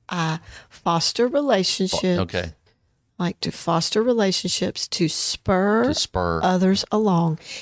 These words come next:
Speaker 1: in life and godliness.
Speaker 2: In life and godliness. That's really good.
Speaker 1: And Scripture says that he gives us all we need for life and godliness.
Speaker 2: Yep.
Speaker 1: So I wanna point them to him.
Speaker 2: That's good. Spur.
Speaker 1: Mm-hmm. And I love that word.
Speaker 2: Mm-hmm.
Speaker 1: Yeah.
Speaker 2: Why do you like that word spur?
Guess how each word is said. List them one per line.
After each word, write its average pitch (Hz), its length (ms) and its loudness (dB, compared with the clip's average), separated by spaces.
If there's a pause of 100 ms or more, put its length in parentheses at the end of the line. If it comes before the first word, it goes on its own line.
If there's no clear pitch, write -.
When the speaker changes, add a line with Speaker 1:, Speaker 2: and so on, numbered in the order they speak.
(120)
Speaker 1:
in 170 240 0
life 165 420 -4
and 165 140 0
godliness. - 300 -6
Speaker 2:
In 87 60 0
life 85 240 -4
and 85 100 -4
godliness. 80 440 -6
That's - 240 -4
really 98 240 2
good. 117 280 -2 (380)
Speaker 1:
And 208 120 0
Scripture 233 380 0
says 262 280 -2
that 196 80 0
he 175 120 -4
gives 180 240 -2
us 175 180 0
all 170 140 -2
we 208 100 2
need 214 240 0
for 180 140 -2
life 165 240 0
and 190 120 0
godliness. 175 480 -4
Speaker 2:
Yep. 180 180 -4
Speaker 1:
So 170 200 -4 (380)
I 180 60 0
wanna 180 200 2
point 180 300 -4
them 175 220 -4 (260)
to 202 100 0
him. 214 340 -2 (420)
Speaker 2:
That's 101 240 -2
good. 90 340 -2 (400)
Spur. - 760 -2 (120)
Speaker 1:
Mm-hmm. 185 240 0
And 190 160 -2
I 190 60 0
love 170 220 0
that - 180 -4
word. - 160 -6 (220)
Speaker 2:
Mm-hmm. 90 300 0
Speaker 1:
Yeah. 85 140 0 (560)
Speaker 2:
Why 101 140 0
do 98 80 -4
you 95 100 2
like 82 220 0
that 80 140 0
word 80 200 -2
spur? 78 540 -4